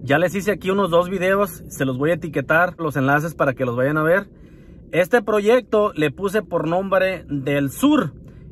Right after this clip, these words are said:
y se los voy a ir enumerando por episodios para que ustedes también le puedan dar seguimiento a todo el proceso, a todo el proyecto. Entonces le vamos a poner Del Sur porque la avenida principal se llama Paseo del Sur. Entonces ahorita les voy a dar un tour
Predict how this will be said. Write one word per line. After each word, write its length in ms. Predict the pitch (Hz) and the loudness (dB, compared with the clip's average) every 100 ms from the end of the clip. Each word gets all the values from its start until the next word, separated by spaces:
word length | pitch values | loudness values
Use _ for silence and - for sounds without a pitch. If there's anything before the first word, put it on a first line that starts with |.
| - | -6
y 120 | 147 | -2
se 120 | 165 | 2
los 140 | 151 | 2
voy 160 | 147 185 | 2 2
a 100 | 196 | 2
ir 120 | 202 | 0
enumerando 760 | 208 185 156 165 202 208 214 160 | 0 2 2 2 2 0 -2 -2
por 140 | 160 | -2
episodios 720 | 147 151 131 220 233 208 175 - - - - | -2 -4 0 0 2 0 -2 -14 -20 -20 -4
para 220 | 147 147 139 | 0 0 0
que 120 | 147 | -2
ustedes 400 | 131 185 202 196 | 2 0 0 0
también 380 | 175 160 180 190 | 0 0 -2 -2
le 80 | |
puedan 320 | 160 165 165 160 | 0 0 2 2
dar 160 | 160 | 0
seguimiento 680 | 147 151 151 165 160 185 180 | 0 -2 -2 -2 -4 -6 -6
a 120 | 127 139 | -6 -4
todo 320 | 165 175 180 | 0 2 0
el 100 | 160 | -2
proceso, 440 | 147 131 160 160 | -6 -2 -2 0
a 60 | 143 | -2
todo 180 | 151 156 | -2 -4
el 80 | |
proyecto. 560 | 147 143 156 160 - 127 _ _ _ - _ - | -4 -2 -2 -2 -4 -6 _ _ _ -20 _ -6
Entonces 480 | 139 175 180 196 | 0 2 4 2
le 60 | 185 | 2
vamos 240 | 170 196 | 0 0
a 60 | 196 | -2
poner 260 | 170 185 190 | 0 -2 0
Del 160 | 170 | 0
Sur 220 | 214 247 | 0 -2
porque 220 | 190 160 147 | -2 -4 0
la 100 | 139 | 0
avenida 340 | 139 156 180 | 0 -2 -2
principal 600 | 180 160 147 165 170 170 | -4 -6 -2 2 2 0
se 100 | 156 | -2
llama 240 | 143 151 | 0 0
Paseo 500 | 139 127 - 160 160 | -2 -8 -4 -2 0
del 160 | 143 131 | -2 -4
Sur. 340 | - 277 269 - _ - | 0 2 2 -4 _ -8
Entonces 420 | 135 180 202 185 | 0 2 2 2
ahorita 440 | 185 233 247 254 214 - | 2 2 2 0 -2 -4
les 120 | 143 | -2
voy 140 | 143 190 | 2 4
a 80 | |
dar 280 | 202 208 208 185 | 4 4 0 -2
un 240 | 202 202 | -2 -2
tour 480 | - 240 262 269 | 0 4 6 4